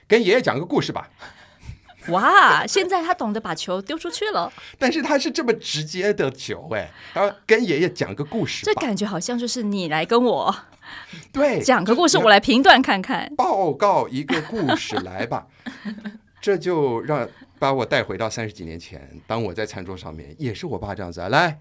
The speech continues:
Speaker 1: 今天发生什么事情啊？来报告一下吧。”
Speaker 2: 哇，那今天川川的反应呢？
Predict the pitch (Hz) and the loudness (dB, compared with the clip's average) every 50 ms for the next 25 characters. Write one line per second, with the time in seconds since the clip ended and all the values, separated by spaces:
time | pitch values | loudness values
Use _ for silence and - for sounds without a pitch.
0 | _ - - 165 170 175 170 175 165 - - 165 170 170 165 135 139 139 131 170 | _ -4 -2 0 2 2 0 -2 -4 0 2 4 4 4 4 2 0 -2 -2 -2
1 | 147 117 120 113 117 107 104 113 120 131 131 160 139 123 117 98 92 95 85 76 | -2 -2 0 0 0 -2 -2 -2 -2 2 2 2 4 4 2 0 0 -2 -6 -8
2 | 69 - _ _ _ _ _ _ _ - 190 185 190 190 - - 269 320 320 339 | -10 -14 _ _ _ _ _ _ _ -18 -16 -14 -14 -16 -8 -4 -2 -2 0 0
3 | 359 381 381 349 370 349 359 415 403 415 370 - - 165 151 214 277 294 269 247 | -2 -2 0 0 0 0 0 0 -2 -2 0 0 0 0 0 0 0 2 2 2
4 | 240 233 | 0 -2